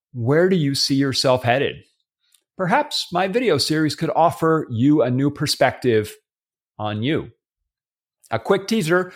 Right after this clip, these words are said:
for tomorrow's episode. In that show, I'm gonna talk about the power of celebration.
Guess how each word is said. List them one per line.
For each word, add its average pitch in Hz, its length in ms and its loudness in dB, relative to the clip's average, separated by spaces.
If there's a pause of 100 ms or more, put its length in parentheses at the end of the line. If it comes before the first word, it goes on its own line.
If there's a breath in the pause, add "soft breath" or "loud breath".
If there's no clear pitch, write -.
(120 loud breath)
for 175 180 2
tomorrow's 160 680 2
episode. 120 600 0 (360 loud breath)
In 147 100 -2
that 214 200 2
show, 214 360 2
I'm 208 140 0
gonna 220 100 -6
talk 190 300 -6
about 185 260 0
the 170 120 0
power 214 840 2
of 151 140 0
celebration. 131 880 0